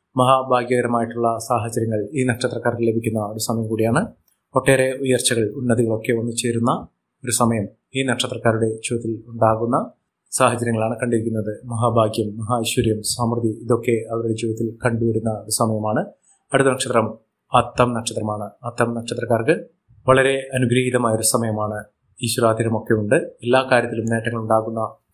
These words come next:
മഹാഭാഗ്യത്തിന്റെ ആനുകൂല്യങ്ങളൊക്കെ അനുഭവിക്കാൻ സാധിക്കുന്ന ഒരു സമയം ഈ നക്ഷത്രക്കാരുടെ ജീവിതത്തിൽ ഉണ്ടാകുന്നു. ഒട്ടേറെ ഉയർച്ചകൾ, ഉന്നതികൾ, സാമ്പത്തിക അഭിവൃദ്ധിയൊക്കെ അനുഭവിക്കാനുള്ള സാഹചര്യങ്ങളും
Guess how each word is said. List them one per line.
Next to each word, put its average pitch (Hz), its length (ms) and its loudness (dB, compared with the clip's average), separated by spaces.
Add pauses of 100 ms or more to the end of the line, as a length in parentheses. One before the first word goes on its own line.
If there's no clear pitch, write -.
(220)
മഹാഭാഗ്യത്തിന്റെ 113 720 2
ആനുകൂല്യങ്ങളൊക്കെ 110 640 0
അനുഭവിക്കാൻ 113 420 0
സാധിക്കുന്ന 110 460 -4
ഒരു 110 60 -4
സമയം 107 340 -4 (460)
ഈ 160 100 4
നക്ഷത്രക്കാരുടെ 120 580 0
ജീവിതത്തിൽ 113 280 -2
ഉണ്ടാകുന്നു. 110 600 -2
ഒട്ടേറെ 120 360 0
ഉയർച്ചകൾ, 120 480 -4 (120)
ഉന്നതികൾ, 113 480 -2
സാമ്പത്തിക 117 400 -4
അഭിവൃദ്ധിയൊക്കെ 117 580 0
അനുഭവിക്കാനുള്ള 117 640 -2
സാഹചര്യങ്ങളും 113 760 -4